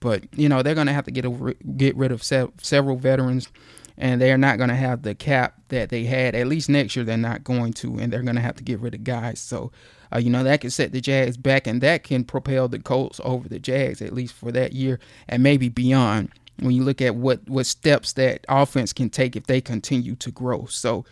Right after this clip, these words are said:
you know, like, I think this game was, again, like I said,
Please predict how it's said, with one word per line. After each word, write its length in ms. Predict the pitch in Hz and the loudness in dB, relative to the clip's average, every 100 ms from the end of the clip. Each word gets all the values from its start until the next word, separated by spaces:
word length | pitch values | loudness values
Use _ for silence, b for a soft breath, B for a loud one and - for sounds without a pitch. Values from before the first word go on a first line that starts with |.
| B B B | B B B
you 140 | - 139 | 2 2
know, 180 | 127 | 4
like, 380 | 120 120 110 - _ _ _ _ _ _ _ _ - | 0 -4 -6 -10 _ _ _ _ _ _ _ _ 0
I 80 | 135 | 2
think 260 | - 165 | 4 4
this 180 | 135 127 | 4 -2
game 460 | - 139 139 127 120 b b | 4 6 6 4 0 b b
was, 480 | - 127 123 120 - - - | -6 0 2 2 -4 -16 -6
again, 440 | 131 135 131 113 | -2 2 2 2
like 180 | 117 120 | -2 -2
I 60 | 123 | -2
said, 340 | 139 123 113 | -2 -2 -2